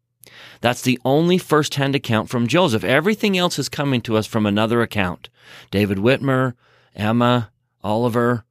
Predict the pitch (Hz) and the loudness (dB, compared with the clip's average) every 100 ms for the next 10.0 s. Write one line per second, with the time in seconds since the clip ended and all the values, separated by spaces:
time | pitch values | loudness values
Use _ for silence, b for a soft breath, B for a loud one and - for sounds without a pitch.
0 | _ _ 143 143 156 156 127 113 160 165 | _ _ -4 0 2 4 2 2 2 4
1 | 120 120 127 143 175 147 135 135 131 113 | 2 0 2 0 2 -2 0 -2 -2 -2
2 | 113 107 107 104 101 104 101 90 90 85 | -2 -2 -2 -2 -4 -4 -4 -6 -8 -10
3 | 76 - _ _ B B B B 120 127 | -16 -20 _ _ B B B B 0 0
4 | 135 170 190 - 139 127 127 113 120 127 | 2 0 0 0 0 0 0 2 0 0
5 | 135 123 - 117 110 104 110 101 87 87 | -2 -2 0 0 2 0 0 0 -2 -4
6 | 104 - b b b b b 104 101 104 | -6 -10 b b b b b -4 -2 2
7 | 113 127 120 - 123 120 110 - 123 113 | 2 4 2 0 0 0 -2 0 0 0
8 | 98 101 104 110 101 98 101 - _ _ | -2 -4 -2 -2 -2 0 -4 -6 _ _
9 | - _ - 123 185 196 123 85 92 | -20 _ -8 -2 0 0 0 -2 -4